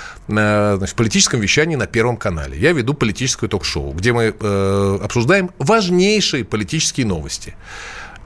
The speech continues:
Ничего важнее, прямо скажем, из, так сказать, э, из, из внешнего контура, который влияет, конечно же, на контур внутренний, чем происходящее на Украине,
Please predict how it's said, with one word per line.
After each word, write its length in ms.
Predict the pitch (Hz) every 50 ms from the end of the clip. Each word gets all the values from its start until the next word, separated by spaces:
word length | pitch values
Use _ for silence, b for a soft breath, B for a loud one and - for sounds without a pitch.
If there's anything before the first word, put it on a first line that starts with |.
| - - -
Ничего 340 | - 131 175 165 - 220 220
важнее, 480 | 196 190 185 175 160 196 247 269 226 147
прямо 380 | 120 - 147 139 123 104 95
скажем, 500 | - - - 101 87 80 87 80 78 76 -
из, 240 | 117 117 110 92
так 120 | - - -
сказать, 320 | - - 113 104 90 - -
э, 400 | 107 101 101 101 101 101 101 90
из, 160 | 101 98 -
из 160 | 110 131 123
внешнего 360 | 117 143 151 131 - 123 120 107
контура, 340 | - 131 113 - - 104
который 260 | - - 120 143 139 123
влияет, 520 | 135 147 151 139 147 147 139 131 117 -
конечно 480 | - 117 113 113 117 113 104 - 104 87
же, 100 | 95 98
на 80 | 104
контур 280 | - - 110 95 101 101
внутренний, 440 | 120 165 190 - 123 101 92 87 82
чем 220 | - - 127 110
происходящее 680 | - 117 120 110 - - 131 139 143 117 - - 113
на 120 | 113 120 120
Украине, 600 | 107 - 123 123 143 196 233 220 156 98 78